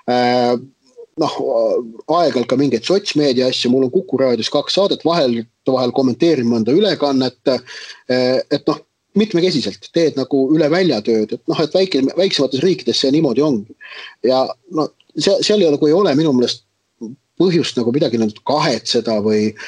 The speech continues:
või ohata, et pagan oleks teisiti, et noh, see on Eesti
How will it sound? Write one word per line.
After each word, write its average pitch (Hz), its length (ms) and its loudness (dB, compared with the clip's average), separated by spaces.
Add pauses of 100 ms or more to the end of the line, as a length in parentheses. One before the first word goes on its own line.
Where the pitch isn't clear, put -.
(280)
või 113 240 2
ohata, 160 560 0
et 110 80 -10 (120)
pagan 147 320 0
oleks 135 280 0
teisiti, 165 480 0
et - 80 -14 (240)
noh, - 140 -10 (500)
see 139 240 0
on 143 160 2
Eesti 180 380 0